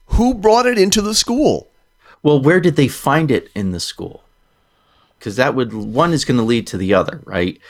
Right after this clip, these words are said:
Speaker 2: If it's in the men's locker room, chances are it wasn't a,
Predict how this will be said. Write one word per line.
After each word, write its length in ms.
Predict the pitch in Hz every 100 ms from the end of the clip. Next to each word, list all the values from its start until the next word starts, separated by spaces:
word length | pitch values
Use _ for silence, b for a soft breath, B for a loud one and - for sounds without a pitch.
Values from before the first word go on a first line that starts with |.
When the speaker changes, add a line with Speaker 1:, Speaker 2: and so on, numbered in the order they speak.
| B B
Speaker 2:
If 220 | 107 104
it's 240 | 151 151 151
in 260 | 135 131
the 80 | 110
men's 340 | 104 107 101
locker 300 | 107 104 101 95
room, 120 | 95
chances 420 | - 160 165 147
are 300 | 143 123 117 -
it 200 | 101 -
wasn't 460 | 107 107 101 -
a, 200 | 95 92